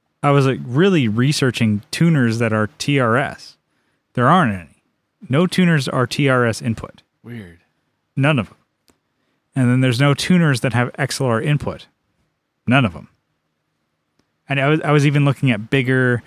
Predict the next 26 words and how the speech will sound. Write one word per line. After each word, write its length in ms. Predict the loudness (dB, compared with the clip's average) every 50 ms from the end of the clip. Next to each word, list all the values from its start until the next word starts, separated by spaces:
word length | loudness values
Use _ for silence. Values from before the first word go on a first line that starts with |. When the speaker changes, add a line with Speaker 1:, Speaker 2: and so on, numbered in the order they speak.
| -14 _ _ _ _ _ _
Speaker 1:
like, 260 | -4 -2 -2 -4 -6 -6 -4
oh, 260 | -2 0 0 0 -2
maybe, 380 | -2 -2 -2 0 0 -2 -2 -4 -8 -14 _ _ _ _ _ -8
I 80 | -8 -6
think 300 | -2 0 0 0 0 0
you 60 | -2
can, 400 | -2 0 0 0 2 2 2 2
maybe 260 | 2 2 2 2 2
if 80 | 0 0
I 100 | 0 -2
got, 180 | -2 -2 -2 -2
like, 140 | -4 -2 -2
a 100 | -2 -2
vocal, 680 | -2 0 -2 -2 -2 0 0 0 2 2 0 0 -4 -8 _ _
like, 160 | -4 -4 -2
a 200 | -2 -2 -2 -2
large 500 | -2 -2 -2 0 0 0 0 -2 -6 -10
T 160 | -8 -6 -6 -4
C 160 | -4 -4 -4
Helicon 420 | -2 -2 -2 -2 -2 0 0 0
vocal 560 | 0 -2 -2 -4 -2 -2 -2 -2 0 -2 -2 -4 _ _ _ _ _ _ _ _ -2
input, 420 | 0 0 2 2 0 0 -2 -4 -6
'cause 140 | -4 -2 -2
that, 160 | -2 -2 -2 -4
that 300 | -4 -2 0 0 0 0
has 520 | 0 0 0 2 2 2 2 0 -2 -6